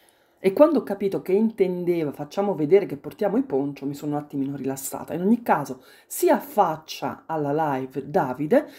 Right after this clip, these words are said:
anche lui bello, eh, tutto imponciato con questo, eh, maglioncino, con questa felpa, insomma, anche lui bello incappucciato,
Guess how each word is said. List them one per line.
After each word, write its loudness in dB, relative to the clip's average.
anche 6
lui 4
bello, 2
eh, 0
tutto -6
imponciato 0
con -4
questo, 0
eh, 4
maglioncino, 0
con 0
questa 0
felpa, 4
insomma, -2
anche -2
lui 2
bello 2
incappucciato, -4